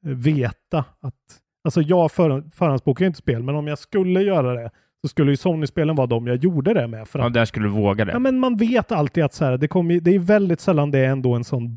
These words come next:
Speaker 1: buggy mess,
Speaker 2: Ja. Men
Speaker 1: utan
Speaker 2: när du pratar om det då,
Speaker 1: Mm.
Speaker 2: låt mig få presentera min tia.
Speaker 1: Förlåt, jag
Speaker 2: Det
Speaker 1: pratar
Speaker 2: här är
Speaker 1: för
Speaker 2: ju
Speaker 1: mycket.
Speaker 2: ett spel jag inte ens har spelat, för så är det ju, att av de här, då,
Speaker 1: <laughs>
Speaker 2: av den här listan.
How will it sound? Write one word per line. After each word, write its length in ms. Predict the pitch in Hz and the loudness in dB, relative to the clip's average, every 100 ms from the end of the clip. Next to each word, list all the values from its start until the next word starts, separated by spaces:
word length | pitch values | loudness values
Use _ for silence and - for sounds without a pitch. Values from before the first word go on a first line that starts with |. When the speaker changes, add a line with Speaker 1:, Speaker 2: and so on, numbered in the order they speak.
| - | -2
Speaker 1:
buggy 380 | 139 117 117 123 | -2 -2 -2 0
mess, 360 | 139 139 - - | 0 -2 -4 -4
Speaker 2:
Ja. 180 | 98 101 | -4 0
Men 100 | 170 | 2
Speaker 1:
utan 60 | |
Speaker 2:
när 200 | 196 196 | 4 4
du 20 | 180 | 2
pratar 280 | 190 - 196 | 2 0 0
om 100 | 151 | 0
det 120 | 107 | 0
då, 80 | 98 | 0
Speaker 1:
Mm. 140 | 120 | 2
Speaker 2:
låt 240 | 170 160 - | 2 0 -2
mig 260 | 143 135 | -2 -2
få 180 | 123 135 | -2 -2
presentera 420 | 127 120 120 113 | -2 -2 -2 0
min 180 | 107 104 | 0 -4
tia. 420 | - 107 117 87 - - - _ | -2 -2 -2 -4 -10 -20 -20 _
Speaker 1:
Förlåt, 240 | 120 110 - | -10 -8 -12
jag 100 | 120 | -4
Speaker 2:
Det 60 | |
Speaker 1:
pratar 140 | 131 139 | 0 2
Speaker 2:
här 60 | |
är 40 | 175 | 2
Speaker 1:
för 60 | |
Speaker 2:
ju 60 | 135 | 0
Speaker 1:
mycket. 120 | 143 - | -2 -2
Speaker 2:
ett 40 | |
spel 200 | 120 98 | -4 -2
jag 160 | 104 101 | -2 -2
inte 140 | - | -4
ens 140 | 92 - | -8 -8
har 60 | |
spelat, 420 | 95 98 98 104 | -6 -4 -4 -6
för 120 | - 107 | -6 -2
så 200 | 131 120 | 0 0
är 160 | 110 | 0
det 60 | 131 | -2
ju, 100 | - | -6
att 180 | - - | -8 -2
av 180 | 127 147 | 0 0
de 140 | 123 | 0
här, 320 | 92 90 87 | -2 -2 -4
då, 340 | 90 87 - 110 | -4 -2 -4 -2
Speaker 1:
<laughs> 40 | |
Speaker 2:
av 140 | - 147 | -2 0
den 120 | 151 | 0
här 60 | 98 | -2
listan. 480 | 95 - 92 87 | -4 -8 -8 -8